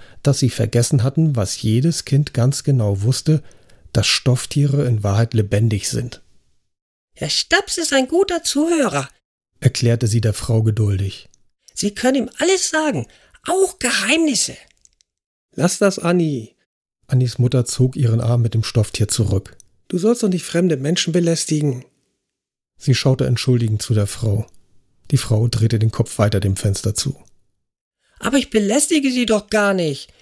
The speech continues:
Speaker 2: Herr Staps hat nur gemerkt, dass es der Frau nicht gut geht und will ihr helfen."
Speaker 1: Annies Mutter holte Luft. Doch bevor sie etwas sagen konnte, mischte sich der Mann vom Platz auf der anderen Seite des Ganges ein.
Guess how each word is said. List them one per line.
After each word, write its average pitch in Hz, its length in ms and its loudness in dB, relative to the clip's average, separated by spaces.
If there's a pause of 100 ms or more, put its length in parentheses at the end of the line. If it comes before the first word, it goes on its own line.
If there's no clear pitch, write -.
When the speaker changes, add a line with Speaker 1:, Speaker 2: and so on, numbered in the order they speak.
(140)
Speaker 2:
Herr 214 120 -2
Staps 262 320 0
hat 196 160 -4
nur 311 220 2
gemerkt, 339 340 0
dass 311 140 -4
es 277 120 -2
der 285 140 2
Frau 269 260 0
nicht 262 220 -2
gut 254 220 0
geht 254 160 2
und 240 160 2
will 247 100 0
ihr 233 140 2
helfen." 175 520 -2 (1500)
Speaker 1:
Annies 139 360 0
Mutter 131 300 0
holte 120 240 2
Luft. 110 500 -4 (680)
Doch 143 140 2
bevor 151 380 0
sie 151 100 2
etwas 113 320 -2
sagen 107 300 2
konnte, 131 400 0 (340)
mischte 156 280 2
sich 143 160 0
der 139 120 2
Mann 135 240 2
vom 123 160 0
Platz - 320 0
auf - 160 -4
der - 140 0
anderen 104 320 2
Seite 98 280 0
des 95 200 -2
Ganges 101 320 0
ein. 101 260 0